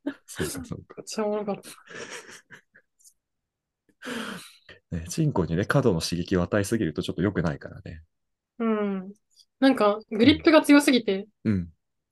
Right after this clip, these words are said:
Speaker 2: いけなくなる人もいるし。
Speaker 1: うーん。そう。あと、ラーメンズの片桐仁はね、その、
Speaker 2: うん。
Speaker 1: 真の始皇帝がやってたチンコの鍛え方で、荒縄を凍らせて、チンコをしばくっていう、
Speaker 2: <laughs>
Speaker 1: チンコの鍛え方で、
Speaker 2: うん。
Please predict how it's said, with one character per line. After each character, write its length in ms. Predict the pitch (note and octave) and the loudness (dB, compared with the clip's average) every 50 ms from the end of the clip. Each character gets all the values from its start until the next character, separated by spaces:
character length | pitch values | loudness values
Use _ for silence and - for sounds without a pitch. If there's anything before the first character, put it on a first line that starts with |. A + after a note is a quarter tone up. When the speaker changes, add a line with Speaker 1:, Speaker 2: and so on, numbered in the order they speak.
| _ _ _ _ _ _ | _ _ _ _ _ _
Speaker 2:
い 60 | - | -2
け 120 | - A#3 G#3+ | 0 2 2
な 100 | G#3+ G#3 | 2 0
く 80 | A3 | 0
な 80 | G#3 G3+ | 0 0
る 80 | G3+ G#3+ | 0 -2
人 140 | - G3+ | -6 -8
も 80 | G3 F#3+ | -8 -8
い 40 | F#3+ | -8
る 100 | F#3 E3+ | -10 -10
し。 160 | - - _ _ | -12 -16 _ _
Speaker 1:
う 60 | G#2+ | 2
ー 20 | |
ん。 840 | G#2+ G#2+ G#2 G2+ G2+ G2+ G2 F#2+ F#2 F#2 F2+ F2 F2 E2 D#2+ D#2+ F2 F2+ _ _ _ - | 4 4 4 4 2 2 2 2 2 2 0 0 -2 -2 -4 -8 -12 -16 _ _ _ -8
そ 60 | D#2+ | -8
う。 220 | D2+ D2+ D#2+ F2 - _ _ _ _ _ _ _ _ _ | -8 -10 -14 -20 -20 _ _ _ _ _ _ _ _ _
あ 80 | B2+ | -2
と、 80 | - B2+ | 2 4
ラ 140 | C#3 C#3+ C#3 | 4 4 4
ー 20 | |
メ 120 | B2 A#2 F2+ | 4 2 0
ン 60 | D#2+ | 0
ズ 100 | - - | -2 -4
の 220 | D2+ C#2+ - - _ _ _ _ | -6 -6 -8 -10 _ _ _ _
片 200 | - - G#2 F#2+ | -6 -4 -2 0
桐 160 | E2+ E2 D#2 | 0 -2 -2
仁 200 | - E2 D#2+ D2+ | -2 -4 -4 -4
は 100 | D2 D2 | -4 -4
ね、 220 | D#2 F2+ G#2+ A#2 - _ _ _ _ _ _ _ _ _ | -6 -6 -8 -8 -12 _ _ _ _ _ _ _ _ _
そ 120 | _ - F2 | _ -8 -6
の、 60 | E2+ | -4
Speaker 2:
う 40 | D#2 | 0
ん。 40 | G#3+ | 2
Speaker 1:
真 160 | - B2 G2+ | 2 2 2
の 80 | F#2+ | 2
始 140 | F#2 - - | 0 0 0
皇 160 | - G2 F2+ | 0 0 0
帝 140 | - G2 F#2 | 2 2 2
が 60 | F#2 | 4
や 80 | F#2 F2+ | 2 2
っ 40 | - | 2
て 100 | - F#2 | -2 -4
た 80 | F#2 | -4
チ 160 | - - A2 G2 | -4 -2 -4 -2
ン 40 | |
コ 80 | F2 E2 | -2 -4
の 100 | D2+ D#2 | -6 -6
鍛 180 | - - E2+ E2+ | -4 -2 -2 -2
え 40 | |
方 220 | - E2 - D2+ - | -2 -2 -4 -4 -4
で、 280 | - - - - - _ _ _ _ _ _ _ _ _ _ _ _ | -4 -6 -6 -8 -10 _ _ _ _ _ _ _ _ _ _ _ _
荒 180 | A#2 A2+ B2+ C3+ | 2 2 4 4
縄 220 | C#3+ C3+ C3 C3 | 4 2 2 2
を 80 | C3 B2+ | 0 0
凍 220 | - C3+ B2+ B2 | 2 2 4 4
ら 100 | C3+ B2+ | 2 0
せ 100 | - - | -2 0
て、 220 | - E3+ - - _ _ | -2 -2 -2 -2 _ _
チ 160 | - - B2+ | -2 -2 0
ン 60 | G2+ | 0
コ 140 | - E2 D#2+ | 0 -2 -2
を 60 | D#2 | -2
し 160 | - - G#2+ | -2 -2 0
ば 120 | F2+ - - | 0 -2 -4
く 120 | - D2 | -6 -12
っ 20 | - _ | -16 _
て 120 | - - | -18 -16
い 60 | - - | -16 -16
う、 100 | - _ _ _ - - _ _ - _ _ | -18 _ _ _ -20 -20 _ _ -20 _ _
Speaker 2:
<laughs> 500 | - G4 E4 - - D#4 D4+ - - D#4 D#4+ | 6 6 8 8 4 4 2 4 2 0 2
Speaker 1:
チ 100 | - - | 4 6
ン 40 | |
コ 60 | A2+ - | 8 8
の 80 | - - | 8 6
鍛 200 | D4 C4 G2 F2 | 6 4 4 6
え 20 | |
方 200 | - G2+ - E2+ | 6 4 2 2
で、 140 | E2+ E2+ - | 0 0 0
Speaker 2:
う 20 | |
ん。 20 | G#2 | 0